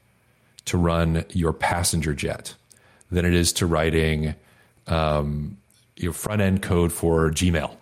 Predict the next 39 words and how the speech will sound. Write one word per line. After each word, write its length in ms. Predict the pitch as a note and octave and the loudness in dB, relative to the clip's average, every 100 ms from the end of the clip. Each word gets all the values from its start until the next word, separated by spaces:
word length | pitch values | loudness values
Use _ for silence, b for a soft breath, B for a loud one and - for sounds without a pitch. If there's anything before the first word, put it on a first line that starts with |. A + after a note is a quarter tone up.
| B B B - | B B B -4
or 460 | F2 E2 E2 D#2+ | 0 2 2 2
Google 240 | D2+ F2 E2+ | 0 0 2
Maps 440 | E2 D2 - - - | 0 0 0 -2 0
or 400 | F2+ E2 D#2+ D#2 | 0 2 2 0
TikTok 540 | - - D#2 C#2+ D2 | 0 -2 -2 -4 -6
or 100 | D#2+ | -6
something 280 | D#2 D#2+ D#2 | -4 -4 -2
like 240 | D2+ D2 | -2 -4
that, 280 | - D2+ - | -6 -10 -8
where 500 | F2+ E2 D#2+ D#2+ D#2 B B B | -2 0 2 2 -2 B B B
bugs 320 | - G2 G2 F2 | -6 -2 0 2
are 80 | |
annoying, 460 | F2 C3+ E3+ D3 B2+ | 2 4 4 4 4
they 80 | F#2 | 4
might 240 | F2 G2 | 2 2
lose 200 | G#2 F#2 | 2 4
you 100 | F2 | 4
money, 520 | F#2 C3+ B2 A#2 A2+ B B B | 4 4 4 2 2 B B B
um, 460 | - E2+ D#2+ D#2 D#2+ | -2 0 0 0 -2
you 120 | F2 D#2 | -2 -2
know, 80 | |
th-, 120 | D#2 - F#2 - | -2 -4 -8 -4
they'll 200 | F#2 E2 | 0 2
lose 220 | F2 G2 | 4 4
you 80 | G2 | 4
money 260 | F#2 F#2+ F#2 | 4 4 4
until 300 | F2+ - G2 | 2 2 2
you 140 | F#2+ | 2
fix 260 | - F#2 - | 0 -2 -2
the 80 | D#2+ | -2
bug, 400 | E2 A#2 A2 G2+ B B B B | 0 0 0 -2 B B B B
but 440 | F#2 F2 F#2+ F#2 - G2 | -10 -4 0 0 0 -2
the 120 | G#2+ | 0
failure 340 | - A#2 A2 | 0 2 4
modes 240 | F#2+ F2 E2 | 4 4 0
are 60 | |
still 200 | E2 F2 | 0 -2
fairly 360 | D#2+ E2 D#2+ D#2 | 0 0 0 -2
gentle. 540 | D#2+ D#2+ - - - | -2 -4 -6 -10 -14